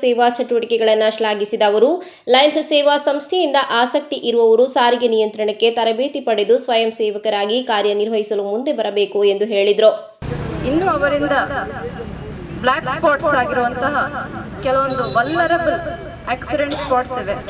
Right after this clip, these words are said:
Speaker 2: ಅಲ್ಲಿ ಸೂಚನಾ ಫಲಕಗಳನ್ನು ಅಳವಡಿಸ್ಕೊಳ್ಬೇಕಂತ ಬೇಡಿಸ್ತೇನೆ. ಅದಲ್ಲದೆ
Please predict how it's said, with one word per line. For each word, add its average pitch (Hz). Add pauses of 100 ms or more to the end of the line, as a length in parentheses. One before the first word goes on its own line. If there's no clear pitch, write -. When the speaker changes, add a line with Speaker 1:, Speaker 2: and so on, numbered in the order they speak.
(1500)
Speaker 2:
ಅಲ್ಲಿ 320 (800)
ಸೂಚನಾ 359
ಫಲಕಗಳನ್ನು 311 (100)
ಅಳವಡಿಸ್ಕೊಳ್ಬೇಕಂತ 254 (680)
ಬೇಡಿಸ್ತೇನೆ. 220 (1500)
ಅದಲ್ಲದೆ 294